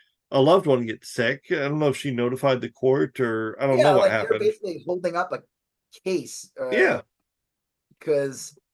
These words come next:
Speaker 2: I mean, again, they're just trying to draw out the clock. I mean,
Speaker 1: Right.
Speaker 2: every day passes by, uh, Trump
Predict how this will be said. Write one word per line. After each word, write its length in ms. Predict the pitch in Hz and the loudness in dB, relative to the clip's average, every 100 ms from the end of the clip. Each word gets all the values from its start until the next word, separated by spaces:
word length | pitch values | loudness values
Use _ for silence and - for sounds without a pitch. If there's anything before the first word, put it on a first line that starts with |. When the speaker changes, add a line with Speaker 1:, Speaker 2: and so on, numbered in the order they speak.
| _ _ _ _ - | _ _ _ _ -2
Speaker 2:
I 60 | |
mean, 140 | 339 349 | 0 2
again, 280 | 285 320 226 | 2 2 4
they're 100 | 226 | 2
just 160 | 226 | 2
trying 200 | - 226 | 2 2
to 80 | 175 | 2
draw 260 | 139 160 175 | 0 2 2
out 160 | 156 | 2
the 40 | 117 | -4
clock. 520 | - 170 135 104 - | -4 -2 -2 -4 -12
I 60 | 123 | -12
mean, 440 | 127 127 127 127 | -12 -14 -16 -2
Speaker 1:
Right. 240 | 214 151 143 - _ _ _ _ _ _ | 2 2 0 -8 _ _ _ _ _ _
Speaker 2:
every 300 | 156 170 170 | 0 4 4
day 320 | 147 160 160 147 | 4 6 6 6
passes 420 | 147 143 143 120 | 2 2 0 -4
by, 360 | 139 147 131 | 0 0 0
uh, 80 | 120 117 _ _ - | -4 -10 _ _ -12
Trump 280 | 143 131 | -8 -8